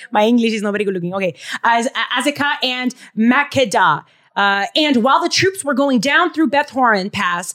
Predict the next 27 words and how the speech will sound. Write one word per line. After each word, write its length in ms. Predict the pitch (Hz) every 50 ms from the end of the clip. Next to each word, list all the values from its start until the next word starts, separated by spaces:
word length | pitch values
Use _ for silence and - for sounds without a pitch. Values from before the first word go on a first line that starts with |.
| - - _ _
the 80 | 233
Lord 320 | 226 226 285 311 339 339 262
made 160 | 226 208 165
huge 360 | - - 277 302 339 330 - - _ _
hailstones 920 | - 240 285 311 330 330 311 - - - 269 226 214 208 196 190 175 - - - _
fall 460 | - - - 320 320 330 339 320 269
on 180 | 226 220 214 180
them 220 | 185 175 175 - - - - _
all 280 | 214 226 269 311 330 294
the 100 | 330 302
way 260 | 262 262 262 294 277
to 240 | - - 262 277 262
Azekah. 640 | - 214 226 220 - 214 - - 180 160 160 160 - _ _ _ - - - _
More 320 | 185 202 240 277 311 311
of 80 | 285 214
the 140 | 220 240 -
enemy 260 | 220 240 247 247 233
soldiers 420 | 196 - 226 214 202 196 190 151
died 520 | 143 - 208 208 214 220 208 202 190 - -
from 180 | - 196 190
the 80 | 180 180
hail 540 | 165 156 208 220 220 214 202 180 170 170 160
than 180 | 170 170 175
from 180 | - - 175 -
Israelite 540 | - 196 208 202 202 202 180 175 170 175 180
weapons." 600 | 165 190 196 196 - - - - - 160 - - - - - - - _
And 260 | 202 196 190 190